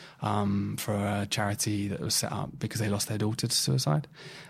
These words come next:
And there was about three hundred people there, and a lot of them were, like, bald-headed, tattooed, big guys, Londoners.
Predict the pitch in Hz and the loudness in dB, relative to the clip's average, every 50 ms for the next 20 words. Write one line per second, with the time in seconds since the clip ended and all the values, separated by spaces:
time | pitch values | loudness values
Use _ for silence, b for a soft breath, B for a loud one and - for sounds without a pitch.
0 | B B 113 110 110 110 113 110 110 104 - 123 123 147 156 110 - - - 131 | B B 2 4 6 6 6 4 4 4 4 6 6 6 6 4 4 4 4 6
1 | 120 110 110 - 135 151 135 110 104 95 98 95 - - - 110 104 104 104 - | 6 4 4 4 4 4 6 4 4 4 2 2 0 0 2 2 4 4 4 4
2 | 113 127 120 - 110 113 107 104 104 101 98 101 - - 113 110 110 110 104 107 | 4 4 4 4 4 4 4 2 2 0 -2 -2 0 0 2 2 2 0 0 0
3 | 101 101 - - 104 104 - - 107 107 104 - 110 101 - - 104 101 104 101 | 0 -2 -2 -2 -2 -2 0 0 0 0 0 0 -2 -2 0 0 0 0 2 0
4 | 101 110 - 113 113 110 107 104 101 101 98 98 98 - - - | 0 2 2 2 2 2 2 0 0 0 0 0 0 -2 -2 -4